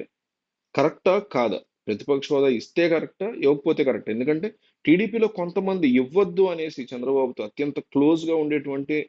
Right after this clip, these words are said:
వ్యక్తులు చంద్రబాబుని వద్దు, ఇవ్వద్దు అంటుంటే, చంద్రబాబు ఇంకొందరు మాత్రం లేదు ఇవ్వాలి, ఒక, ఒక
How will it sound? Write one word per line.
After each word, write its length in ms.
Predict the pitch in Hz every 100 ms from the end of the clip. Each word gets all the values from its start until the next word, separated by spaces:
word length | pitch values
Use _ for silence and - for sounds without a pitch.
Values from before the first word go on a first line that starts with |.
| _ _ _
వ్యక్తులు 400 | 107 113 - 131 160 _ _
చంద్రబాబుని 540 | - 113 120 120 120 127
వద్దు, 300 | 110 120 120
ఇవ్వద్దు 420 | 120 107 117 113
అంటుంటే, 320 | 113 110 120 190
చంద్రబాబు 560 | 143 131 160 160 156 170
ఇంకొందరు 420 | 156 147 147 147
మాత్రం 320 | 139 131 160 - _ _
లేదు 220 | 110 143 143
ఇవ్వాలి, 460 | 120 135 135 127 131
ఒక, 200 | 117 123 110
ఒక 160 | 131